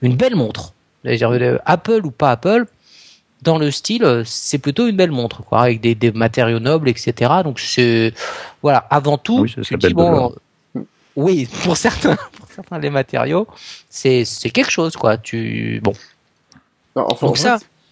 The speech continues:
Speaker 3: pardon.
Speaker 1: au, au, au, au, pardon, euh, au côté plus, ah, si quand même on voit l'interface assez vite avec la molette,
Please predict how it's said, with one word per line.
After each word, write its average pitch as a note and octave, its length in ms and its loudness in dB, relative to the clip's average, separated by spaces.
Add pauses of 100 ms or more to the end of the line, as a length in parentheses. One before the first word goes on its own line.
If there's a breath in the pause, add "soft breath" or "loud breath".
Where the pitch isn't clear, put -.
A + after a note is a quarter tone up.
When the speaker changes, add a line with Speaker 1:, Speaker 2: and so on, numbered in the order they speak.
(200)
Speaker 3:
pardon. B2+ 160 0
Speaker 1:
au, D#3 280 2
au, C#3 60 2
au, C#3 280 0
au, B2+ 40 2
pardon, A#2+ 320 0 (140)
euh, A#2+ 260 -4
au B2+ 180 -2
côté C#3 280 0
plus, E3+ 220 -6
ah, D3 120 2 (100)
si F3 180 -10
quand E3+ 100 -2
même D#3+ 100 0
on D3+ 60 0
voit E3 140 2
l'interface D#3+ 460 -4
assez C#3+ 200 -6
vite C3 160 -8
avec A#2+ 160 -2
la A#2 80 0
molette, A#2+ 360 0